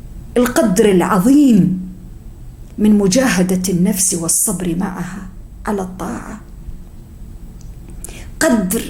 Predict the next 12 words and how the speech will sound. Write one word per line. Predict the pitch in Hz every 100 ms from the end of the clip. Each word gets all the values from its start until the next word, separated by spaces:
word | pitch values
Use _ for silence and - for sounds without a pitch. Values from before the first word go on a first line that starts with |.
| 233
من | 226
التدريب | 233 226 240 175 214 247 254 214 185
والتحمل | 185 185 - - 269 247 220 190
والسعي | 180 180 - - 285 226 196
لطلب | 180 185 180 185 208 185
الطاعة | 196 180 - - - 190 - - - - - - - - - - - - - - - - -
والصبر | 311 - - 254 - - - - - - - - - - - - - -
والانكسار | 202 208 214 214 - 240 240 220 - - - - - - - - -
والخضوع | 185 185 - 202 220 254 - - - - - - - - - - - - - - -
لله | 175 170 180 180
سبحانه | - 185 - 170 156 143
وتعالى | 151 151 - - 180 156 156